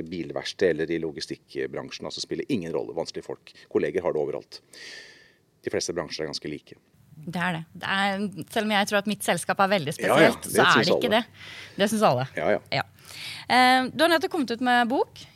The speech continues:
Speaker 2: Irriterende kollegaer. Eh, der har du delt oss opp i ganske gode bolker. Kan ikke du si litt om hvordan du tenker når du tenker arbeidsmiljø, og hvordan du deler opp?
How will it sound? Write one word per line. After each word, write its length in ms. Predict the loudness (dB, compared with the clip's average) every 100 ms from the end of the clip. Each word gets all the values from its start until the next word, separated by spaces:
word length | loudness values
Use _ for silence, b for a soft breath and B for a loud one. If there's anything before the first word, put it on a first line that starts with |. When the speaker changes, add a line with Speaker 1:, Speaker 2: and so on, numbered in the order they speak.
| -6
Speaker 2:
Irriterende 460 | -4 0 0 0 -2
kollegaer. 400 | 0 2 2 2 b b _ -6
Eh, 480 | 0 4 4 4 4
der 160 | 4
har 100 | 4
du 180 | 4 0
delt 380 | 2 2 0 -4
oss 140 | -4
opp 240 | -4 -6 -6
i 580 | -2 0 0 2 0
ganske 480 | 0 -2 -2 -6 -6
gode 600 | -4 -2 2 2 2 0
bolker. 420 | -2 -4 -4 -4
Kan 140 | -2 -2
ikke 100 | -2
du 60 | -4
si 260 | -4 -4
litt 160 | -4 -2
om 100 | -2
hvordan 220 | 0 -2
du 60 | -2
tenker 460 | -4 -6 -4 -4
når 140 | -4 -4
du 40 |
tenker 480 | -6 -6 -8 -6 -2
arbeidsmiljø, 600 | 0 -2 -6 -6 -2 -2
og 60 | -2
hvordan 200 | -6 -4
du 80 |
deler 480 | -2 -2 -2 -4 -8
opp? 320 | -8 _ -20